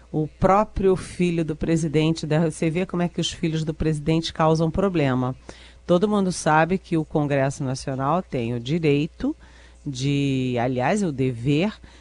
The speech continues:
de aprimorar a proposta, mas não cabe ao filho do presidente, senador, eh, da República, tuitar uma coisa dessas, porque já mostra aí a defesa das corporações,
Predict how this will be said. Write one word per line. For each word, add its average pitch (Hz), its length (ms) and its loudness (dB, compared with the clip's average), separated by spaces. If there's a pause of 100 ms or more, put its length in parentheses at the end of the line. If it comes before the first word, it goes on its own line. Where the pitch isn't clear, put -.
(120)
de 160 180 -2
aprimorar 160 680 2
a 165 40 -2
proposta, 127 640 -4
mas 127 560 -4
não 165 440 2
cabe 127 580 0 (100)
ao 131 440 2 (320)
filho 226 440 2
do 175 120 0
presidente, 139 680 0
senador, 151 800 2 (420)
eh, 143 220 2
da 139 80 2
República, 147 580 0
tuitar 160 400 0
uma 143 160 2
coisa 139 300 -4
dessas, 156 480 2
porque 147 800 -4
já 156 300 2
mostra 160 760 2
aí 147 340 0
a 160 60 2
defesa 151 600 -2
das 143 240 -2
corporações, 202 1500 0